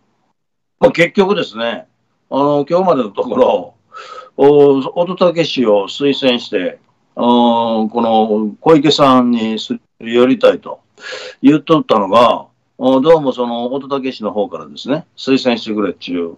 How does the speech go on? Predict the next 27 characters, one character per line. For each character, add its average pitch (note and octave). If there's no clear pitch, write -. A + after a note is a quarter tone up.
話 G#2+
も E2
来 C3+
な C3
い F#2+
と -
い B2+
う C3+
ん A#2
で、 B2+
あ A#2+
の、 A#2+
宙 B2+
ぶ B2
ら A#2+
り A#2+
ん -
に A#2
な G2
っ E2+
ち F#2
ゃ F2
っ -
て -
で D#2
す -
ね、 C#3+